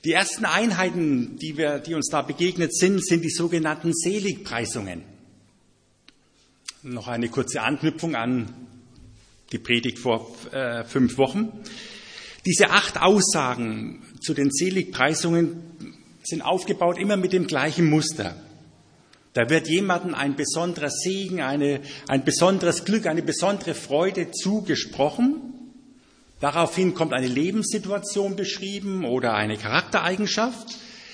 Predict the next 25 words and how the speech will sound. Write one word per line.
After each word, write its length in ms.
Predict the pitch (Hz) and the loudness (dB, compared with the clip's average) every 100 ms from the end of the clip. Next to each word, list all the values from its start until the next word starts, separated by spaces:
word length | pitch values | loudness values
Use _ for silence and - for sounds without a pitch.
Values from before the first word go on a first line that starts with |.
| - - | -18 -4
in 160 | 143 | 0
der 120 | 139 139 | 0 0
sich 180 | 160 | -2
der 180 | - 143 | -4 -4
Angesprochene 880 | 131 151 165 147 - 156 156 143 135 | -2 -2 -2 -4 0 -2 0 0 0
befindet. 880 | 135 - 117 - 170 196 240 - - - - - - - - - - | -2 -4 -2 0 0 2 0 -2 -12 -16 -20 -20 -20 -20 -20 -20 -2
Und 220 | 151 139 | 2 2
zuletzt 560 | - 139 165 208 - - | 4 4 4 2 -2 0
folgt 300 | 170 175 170 | 2 2 2
ein 140 | 165 | 2
Ausblick, 720 | - 160 170 - 110 98 - - | 6 6 6 0 -4 -6 -8 -6
eine 220 | 123 139 | -2 -2
Verheißung 720 | 135 160 185 185 170 113 92 - - - - | 0 -2 -2 0 2 0 -2 -8 -16 -18 -6
auf 200 | 120 - | -4 -2
das, 380 | 143 175 - 135 | 0 0 0 -4
was 200 | 131 165 170 - - - - _ _ _ _ _ _ _ _ _ - | -2 -2 -2 -4 -6 -10 -20 _ _ _ _ _ _ _ _ _ -2
auf 320 | 131 139 - | -2 -2 -4
den 260 | 147 139 | -2 -2
oder 200 | 143 120 | 0 -2
für 220 | 120 180 170 | -2 -2 0
den 220 | 160 160 | -2 -2
Angesprochenen, 1080 | - 139 156 165 - 135 139 131 131 123 - - - - - | 2 2 2 0 0 -2 2 2 0 -2 -8 -18 -20 -10 -2
was 200 | 113 156 | -2 0
ihn 140 | 131 | -2
erwartet. 760 | - 123 113 107 - 90 - | 0 0 2 0 0 -8 -8